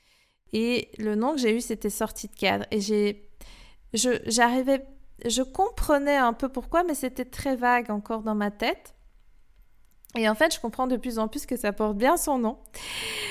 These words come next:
Parce que, euh, sortie de cadre, c'est vraiment sortir des sentiers battus, c'est sortir des structures qui ne nous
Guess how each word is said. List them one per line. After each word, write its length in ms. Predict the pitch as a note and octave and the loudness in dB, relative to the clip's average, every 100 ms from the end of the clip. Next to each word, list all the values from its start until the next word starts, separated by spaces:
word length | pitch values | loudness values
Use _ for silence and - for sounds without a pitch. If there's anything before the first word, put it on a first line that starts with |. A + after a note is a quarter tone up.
| F#4+ - | -8 4
Parce 300 | B3+ B3 B3+ | 6 6 4
que, 140 | - | 0
euh, 840 | A#3 A3+ G#3+ G#3+ - G#3 G3+ G3+ G#3 | 2 6 6 6 4 2 4 2 0
sortie 360 | A#3 A3+ A#3 | -2 -4 -8
de 60 | - | 0
cadre, 280 | C#4 D4+ D4+ | 6 8 6
c'est 120 | A3 | 0
vraiment 320 | G#3 A3 B3 | 0 0 0
sortir 420 | B3+ G#3+ G#3 C4 | 0 -2 -2 -2
des 80 | A3+ | -2
sentiers 460 | G3+ G#3 G#3 - A3+ | -2 -2 -2 0 4
battus, 680 | A3 A3+ - C4+ C#4+ C#4+ | 4 4 2 0 2 2
c'est 280 | C#4 A#3 G#3+ | 0 0 2
sortir 440 | G#3 G#3 - B3+ A3 | 2 -2 -4 -4 -2
des 140 | G3 | -2
structures 800 | - - - C4+ - - C#4+ C#4+ | -2 -2 -4 -4 -4 0 0 0
qui 140 | - | -2
ne 120 | G#3+ | 0
nous 60 | G3+ | -2